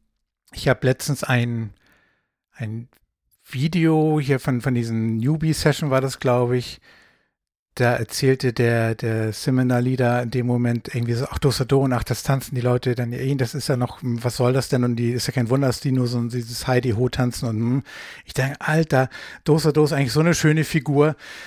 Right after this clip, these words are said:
wenn man die tanzt, ne, vorwärts und dann mit der entsprechenden Tanzhaltung, Tanzbedeutung <laughs> geben und wieder zurück.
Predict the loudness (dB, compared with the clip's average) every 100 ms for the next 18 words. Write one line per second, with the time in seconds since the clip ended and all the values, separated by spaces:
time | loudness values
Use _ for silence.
0 | -8 2 4 4 2 0 2 2 2 2
1 | 2 4 2 4 2 -2 -4 -6 -2 0
2 | 2 2 2 2 2 0 -2 -2 -2 2
3 | 0 2 2 2 4 2 2 0 0 0
4 | -2 2 4 4 0 2 2 4 2 4
5 | 2 2 4 2